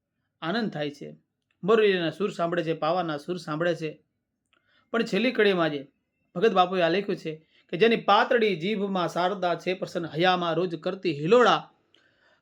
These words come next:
અને શિવના ગણસમો ઓપત ડાયરે,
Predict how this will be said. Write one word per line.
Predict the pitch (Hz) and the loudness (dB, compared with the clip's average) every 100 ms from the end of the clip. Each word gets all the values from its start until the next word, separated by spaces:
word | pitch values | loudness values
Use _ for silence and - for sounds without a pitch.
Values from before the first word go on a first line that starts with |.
| _ _ - | _ _ -2
અને | 202 226 196 | 0 2 0
શિવના | - 277 302 269 214 | 2 2 4 4 4
ગણસમો | 220 220 220 208 | 2 0 -2 0
ઓપત | 196 208 208 | 0 -2 -4
ડાયરે, | 196 170 175 185 165 147 | -2 2 4 4 2 -2